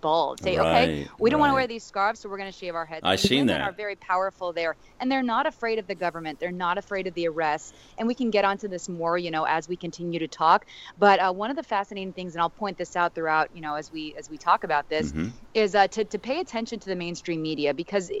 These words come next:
Speaker 1: the Iranian regime, let's not ever us-, underestimate them. I think that's the, that's a mistake that we make specifically in the U S foreign policy circles. We make a mistake of underestimating, "Oh, that's Iran, you know, what are they gonna do?" Well, they're, they're actual, they're global proxy, uh,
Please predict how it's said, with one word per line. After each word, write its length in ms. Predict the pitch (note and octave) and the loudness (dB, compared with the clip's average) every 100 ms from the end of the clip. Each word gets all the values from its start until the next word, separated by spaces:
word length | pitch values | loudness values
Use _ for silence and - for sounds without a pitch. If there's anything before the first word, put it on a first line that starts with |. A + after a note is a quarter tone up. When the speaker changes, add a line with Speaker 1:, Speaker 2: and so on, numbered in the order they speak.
| - | -8
Speaker 1:
the 200 | G3 G3+ | -4 0
Iranian 380 | A3 C#4 F#4+ C4 | 2 4 2 0
regime, 360 | G#3 E3+ F3+ F3+ | 0 -4 -6 -4
let's 200 | A3+ D#4+ | -4 0
not 180 | E4+ - | 2 4
ever 280 | F#3+ G3+ - | 2 2 -2
us-, 200 | F3 - | -4 -4
underestimate 640 | F#3+ F3 D#3+ - D#3+ C#3+ - | -4 0 -2 -2 -8 -10 -8
them. 120 | C#3 | -8
I 60 | C#3+ | -6
think 200 | G#3 G#3+ | -6 -4
that's 180 | G#3 - | -4 -4
the, 120 | D#3+ - - | -6 -8 -10
that's 300 | E3+ E3 - | -4 -4 -4
a 60 | D#3+ | -8
mistake 640 | D#3 - - D#3+ E3+ - | -8 -14 -2 0 0 0
that 120 | F#3+ | 0
we 120 | F#3 F3+ | 0 -2
make 200 | F3 - | -6 -6
specifically 640 | F3+ - E3+ G3+ G#3 F3 | -10 -10 -2 -2 2 0
in 80 | D#3+ | 0
the 60 | |
U 180 | D3+ D#3 | 0 0
S 100 | D#3 | -2
foreign 260 | - D#3+ C#3+ | -2 -2 0
policy 360 | C#3+ D3+ F#3+ | 2 0 -2
circles. 460 | F#3 G3 G3 G#3 G3+ - - - | -6 -6 -2 -2 -2 -10 -20 -4
We 80 | A#3 | 2
make 180 | C#4 E4+ | 2 2
a 40 | |
mistake 320 | D4+ - G#3+ | -2 0 0
of 60 | F#3 | 0
underestimating, 540 | F#3+ E3+ E3 E3+ E3 | 2 2 2 -2 0
"Oh, 40 | G#3 | 2
that's 240 | G3+ F#3+ | 2 0
Iran, 500 | E3 C#3+ C#3 C#3+ D3 | -8 -6 -6 -6 -8
you 60 | D3+ | -8
know, 100 | D3 | -6
what 120 | D#3 | -6
are 60 | D3 | -6
they 120 | D3 | -8
gonna 180 | D3 C#3 | -8 -6
do?" 320 | D3+ D#3 D3 - - - | 0 0 0 -8 -10 4
Well, 160 | B3+ | 6
they're, 400 | G#3+ C#4+ G#4+ F4 G#3+ | 6 2 2 -2 -2
they're 240 | C4 G4 | -2 0
actual, 440 | B3+ C#4 - A#3 | 0 -2 -6 -6
they're 120 | G#3+ B3 | -6 -8
global 480 | F#3+ F#3 G3+ G#3+ | -8 -6 -4 -4
proxy, 680 | G#3 - E3+ F#3+ - G3 F#3 | -8 -4 -4 -4 -8 -8 -6
uh, 240 | D#3+ D#3+ | -2 -2